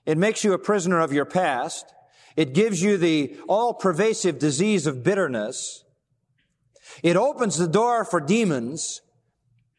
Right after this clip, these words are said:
and it alienates you from the full, rich fellowship that God desires to have with you.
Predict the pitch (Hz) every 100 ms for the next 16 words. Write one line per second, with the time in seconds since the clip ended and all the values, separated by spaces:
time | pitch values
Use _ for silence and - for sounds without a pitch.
0 | _ - 196 208 269 339 320 202 151 143
1 | 143 196 214 233 190 180 170 - 233 269
2 | 269 254 196 220 240 - - 269 240 180
3 | - 190 190 180 175 - 202 247 233 180
4 | 185 202 226 233 247 262 220 180 175 196
5 | 233 247 285 330 320 285 -